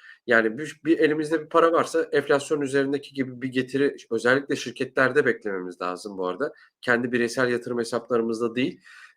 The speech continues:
Eee, şirketlerde enflasyon üzerinde karlılık ararız. Şu anda o karlılığın altında. Burada neye bakmam lazım? F K bu arada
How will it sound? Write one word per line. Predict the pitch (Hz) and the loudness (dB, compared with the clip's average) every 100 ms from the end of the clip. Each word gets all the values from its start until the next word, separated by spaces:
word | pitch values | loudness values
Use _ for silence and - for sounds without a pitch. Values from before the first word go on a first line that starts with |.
| - | -2
Eee, | 110 104 101 | 2 2 0
şirketlerde | - 147 160 156 151 139 131 | -4 -2 0 4 4 4 2
enflasyon | 160 147 135 160 | 0 0 0 0
üzerinde | 131 127 151 151 | 0 -2 -2 0
karlılık | 131 127 120 | 2 2 0
ararız. | 98 87 85 | -4 -4 -4
Şu | - | -2
anda | 160 131 | 0 2
o | 156 | 2
karlılığın | 147 123 139 156 | 2 0 2 0
altında. | 123 113 107 104 143 _ _ _ - | 0 -2 -4 -4 -4 _ _ _ -6
Burada | 127 160 | 0 4
neye | 160 185 | 6 6
bakmam | 151 - 113 101 | 4 2 -2 0
lazım? | 98 92 147 - | -2 -2 -6 0
F | 139 135 | 2 4
K | 165 160 - | 4 2 0
bu | 131 139 | 2 4
arada | 135 143 139 | 6 4 2